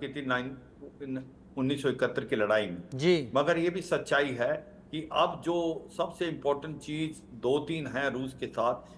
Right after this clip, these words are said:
Speaker 1: एक तो हम वहाँ पर बत्तीस परसेंट ऑयल ले रहे हैं, जो किसी ज़माने में हम अट्ठाईस परसेंट ईरान से लेते थे, जब काटसा के मद्देनज़र हमको ज़ीरो परसेंट करना पड़ा,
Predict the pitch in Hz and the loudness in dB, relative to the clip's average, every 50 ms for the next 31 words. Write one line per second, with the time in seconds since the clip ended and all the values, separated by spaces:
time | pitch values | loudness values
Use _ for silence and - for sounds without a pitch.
0 | - - - 135 151 180 175 175 - 196 196 190 190 185 - - 123 143 165 175 | -16 -4 0 2 4 4 2 2 2 4 4 4 4 2 2 0 0 0 0 0
1 | 170 160 135 117 117 131 147 151 - 160 - - - 147 147 - - 185 175 - | -2 -4 -6 -4 -2 -2 -2 0 0 0 -2 0 -2 -2 -2 -2 -4 -6 -6 -4
2 | - - 147 - - 160 156 156 - - 131 123 123 131 127 117 113 110 104 95 | 0 0 0 0 2 0 -2 -2 -2 0 2 6 6 6 4 4 2 0 0 0
3 | 95 90 87 - - - - - - - - - 147 170 170 165 - - 165 151 | -4 -8 -10 -14 -16 -20 -20 -20 -20 -18 -2 2 4 4 4 2 -2 -6 -8 -6
4 | - 185 180 165 - - 127 117 123 131 135 147 156 156 156 156 156 151 139 135 | -6 -6 -6 -6 0 0 2 2 4 2 2 2 0 2 2 0 2 2 2 0
5 | 131 - 127 131 147 139 - - 139 135 - 151 151 151 127 135 127 123 131 143 | 0 0 -2 -2 -2 -4 -4 -4 -4 -4 -4 -6 -8 -6 -2 2 4 4 4 4
6 | 143 139 - 151 131 127 131 131 131 165 147 - 135 117 101 98 - - - - | 0 -2 -6 -4 -2 -2 -2 -2 -2 -4 -4 -2 -2 -2 -4 -4 -8 -14 -20 -20
7 | - - - - 135 143 139 143 - - - 127 139 139 - - - 165 160 - | -20 -20 -6 0 2 2 2 0 -6 -2 2 2 4 2 2 2 2 2 2 2
8 | - 156 156 156 147 135 143 135 139 139 131 131 131 135 147 147 151 117 123 - | -2 -4 -4 -4 -4 -4 -4 -2 0 0 0 0 0 2 0 0 0 -2 -6 -8
9 | - 147 143 - 104 120 139 170 175 165 147 127 - 147 139 127 131 127 120 120 | -4 -4 -4 -4 -4 -2 0 0 2 2 0 -2 -2 -4 -6 -2 -2 -2 0 0
10 | 120 117 - 110 110 113 131 151 - | -2 -2 -2 -2 -2 -2 -4 -4 -8